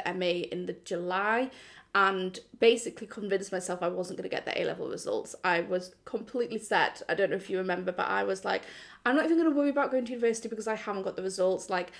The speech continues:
I had a panic attack in one exam. I was too ill to revise for the others. Like, it's just not gonna happen.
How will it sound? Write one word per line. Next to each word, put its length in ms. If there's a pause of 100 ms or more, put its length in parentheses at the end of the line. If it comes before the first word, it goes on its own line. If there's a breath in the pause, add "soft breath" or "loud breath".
(160 loud breath)
I 100
had 100
a 20
panic 360
attack 300
in 80
one 140
exam. 500
I 80
was 140
too 220
ill 160
to 100
revise 340
for 120
the 120
others. 440
Like, 180
it's 220
just 200
not 140
gonna 160
happen. 500